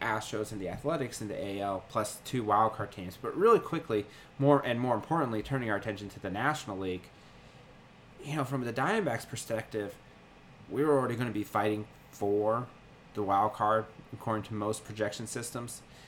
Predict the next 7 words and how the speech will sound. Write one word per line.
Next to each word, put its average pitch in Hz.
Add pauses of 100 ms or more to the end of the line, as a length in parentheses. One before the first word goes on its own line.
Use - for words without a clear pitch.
(420)
Um, 90 (300)
and 95 (100)
particularly 123
fighting 104
for 101
it -
with 120